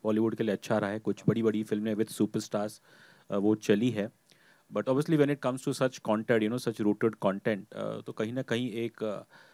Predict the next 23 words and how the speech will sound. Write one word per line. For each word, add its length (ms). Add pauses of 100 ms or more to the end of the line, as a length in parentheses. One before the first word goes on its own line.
(160)
आज 200
भी 140
वो 160
एक, 160
वो 500
डर 280
है 220
कि 180
शायद 300
ऐसी 240
स्टोरी 440
सिर्फ, 540
uh, 420 (280)
ओटीटी 480
या 120
फिर 220
डायरेक्ट 300
टू 80
टीवी 360
के 140
लिए 180
ही, 360
uh, 60